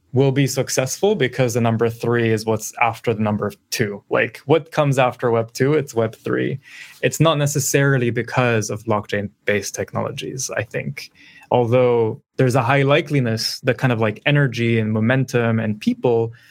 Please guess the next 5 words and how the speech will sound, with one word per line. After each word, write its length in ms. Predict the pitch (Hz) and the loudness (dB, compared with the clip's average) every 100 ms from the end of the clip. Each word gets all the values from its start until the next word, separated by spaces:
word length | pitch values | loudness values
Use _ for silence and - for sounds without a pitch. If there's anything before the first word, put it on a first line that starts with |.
| _ | _
that 100 | 117 | -2
are 60 | 120 | 0
thinking 400 | 143 180 170 135 | 2 0 2 0
about 580 | 113 110 107 107 - - - _ _ | 0 0 0 -2 -6 -8 -10 _ _
how 580 | - 123 113 113 110 107 | -4 0 2 2 0 -2